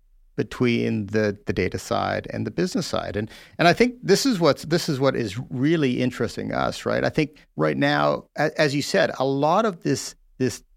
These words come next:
description and metric definition is happening almost at the data warehouse layer. That, that really has grown like crazy, and, and the, the rigor and the, the, the, the players in that space have, have made huge strides. Um,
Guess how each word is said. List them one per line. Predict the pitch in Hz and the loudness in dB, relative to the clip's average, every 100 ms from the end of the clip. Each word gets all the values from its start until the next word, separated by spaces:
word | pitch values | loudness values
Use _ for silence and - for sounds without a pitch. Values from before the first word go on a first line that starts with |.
| _ | _
description | 127 - 160 151 - 151 139 135 | -4 -2 0 0 0 0 0 0
and | 110 107 | 0 0
metric | 117 - - | 0 -2 -2
definition | 117 - 120 - 107 | -2 0 -2 0 -4
is | - | -2
happening | 110 110 110 101 101 _ _ _ _ _ | -2 0 0 -2 -4 _ _ _ _ _
almost | - 226 247 185 | 0 4 4 2
at | 147 | 0
the | 123 | -2
data | 90 107 107 110 98 - | -2 -2 0 0 0 -4
warehouse | 104 104 104 98 90 - | -4 0 0 0 -4 -6
layer. | 85 80 - - _ _ - | -8 -8 -10 -16 _ _ -6
That, | - 190 214 - | 0 2 0 2
that | 170 143 | 2 2
really | 123 170 135 | 2 2 2
has | 104 107 | 0 -2
grown | 101 113 110 135 143 139 | -4 -4 0 2 2 2
like | 117 107 | 0 0
crazy, | 104 - 113 110 98 95 | -2 -2 0 0 -2 -2
and, | 101 - | -2 -4
and | 113 107 | -4 -2
the, | 107 | -4
the | - 127 | -4 0
rigor | 156 160 156 147 127 | 2 2 4 4 2
and | 117 107 | 0 0
the, | 110 104 - _ - | 0 -2 -10 _ -2
the, | 120 110 | 0 0
the, | 113 107 | 0 -2
the | - | -4
players | - 151 147 143 110 | -2 2 4 2 2
in | 120 | 0
that | 120 - | 0 -2
space | - 120 120 | -2 0 0
have, | - 98 - | 0 -2 -2
have | 113 104 | -6 -2
made | 120 123 | -2 -2
huge | - 175 180 143 | -4 -2 0 0
strides. | - 117 87 - - - | -2 -2 -2 -4 -12 -6
Um, | 104 98 | -4 -4